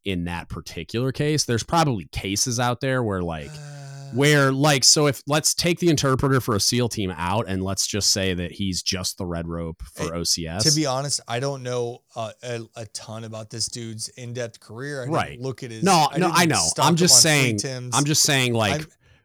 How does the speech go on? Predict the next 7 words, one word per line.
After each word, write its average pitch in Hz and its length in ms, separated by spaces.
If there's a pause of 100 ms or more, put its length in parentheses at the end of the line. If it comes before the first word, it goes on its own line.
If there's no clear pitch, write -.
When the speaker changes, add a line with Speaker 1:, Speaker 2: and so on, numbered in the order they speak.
(120)
Speaker 1:
f-, - 180 (180)
for, 151 560
for 147 340
example, 104 560
like, 80 280
imaginary 104 1200
candidate, 87 600